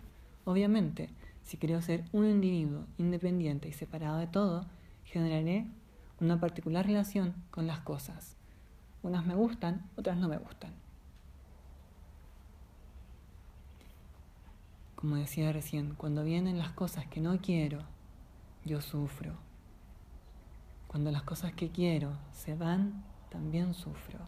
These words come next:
Se va mi salud, sufro. Se va un ser querido,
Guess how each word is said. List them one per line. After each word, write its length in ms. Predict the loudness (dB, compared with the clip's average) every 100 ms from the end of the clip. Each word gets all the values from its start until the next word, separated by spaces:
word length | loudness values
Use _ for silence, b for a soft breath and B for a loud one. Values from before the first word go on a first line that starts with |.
| -14 -18 -18 -18 -14
Se 180 | -4 0
va 100 | 2
mi 120 | 2
salud, 380 | 0 2 2 2 -4 -14 -18 -18 -16 -16 -18 -20 -20
sufro. 560 | -16 -8 -6 -6 -10 -12 -12 -14 -16 -12
Se 140 | -6
va 240 | -2 -2 -2
un 100 | -4
ser 160 | -2 -4
querido, 460 | -2 2 4 2